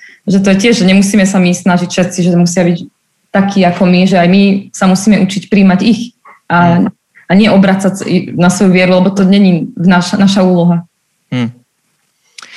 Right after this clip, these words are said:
Speaker 3: E, rozmýšľam, že, e, v tej, v tej našej prvej epizóde, kde sme možno dali nejaký rámec, sme hovorili o troch rovinách kresťanstva, e, kde,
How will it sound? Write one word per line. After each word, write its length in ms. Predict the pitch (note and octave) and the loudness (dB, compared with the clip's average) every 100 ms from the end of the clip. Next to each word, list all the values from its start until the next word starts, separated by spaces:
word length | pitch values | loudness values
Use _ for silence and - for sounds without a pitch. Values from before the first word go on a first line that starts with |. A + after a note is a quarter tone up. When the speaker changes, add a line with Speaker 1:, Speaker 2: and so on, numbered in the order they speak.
| - | -10
Speaker 3:
E, 80 | C3+ - C#3 | -8 -6 -4
rozmýšľam, 540 | C#3 F3 A3 G#3+ F#3+ | 0 2 0 0 0
že, 240 | E3 C#3+ - | 0 -2 -4
e, 140 | C3+ B2+ B2 A#2+ A2+ | -4 -2 -2 -2 -4
v 160 | - - | -6 -8
tej, 180 | C#3+ C#3+ - | -4 -4 -6
v 40 | - | -4
tej 120 | D3+ E3 | -2 0
našej 260 | F3+ E3 C#3 - | 0 -4 -4 -4
prvej 320 | C#3+ D3+ B2+ | 0 0 0
epizóde, 400 | C3+ B2+ C3 C3 | -2 -4 -2 -4
kde 160 | B2 A#2 | -4 -6
sme 240 | C3 B2 B2 | -4 -2 -2
možno 640 | B2 C3 C3 A#2+ A#2 A2+ A2+ | -2 -2 -2 -2 -2 -4 -4
dali 240 | A#2 A#2 | -4 -2
nejaký 320 | A#2 A#2 B2 | -4 -4 -4
rámec, 480 | A2+ G#2 G#2 A2 C#3 - _ - - - - C3+ | -2 -2 -2 -4 -6 -10 _ -20 -20 -16 -8 -4
sme 160 | C#3+ | 0
hovorili 400 | D#3 F3 E3+ E3 C#3 | 2 2 0 0 -2
o 100 | B2+ | -4
troch 500 | D3+ D#3+ D#3+ - - _ - | -4 -2 -4 -10 -20 _ -6
rovinách 640 | B2+ D3 C#3+ A2+ A2 C#3 | -2 0 -2 -2 -4 -8
kresťanstva, 760 | - A#2 A#2 - G#2 - G#2+ G#2 | -8 -6 -6 -4 -6 -6 -6 -6
e, 40 | D#3 _ _ - - - - - G#2+ | -6 _ _ -20 -20 -20 -16 -12 -10
kde, 280 | - B2 | -6 -2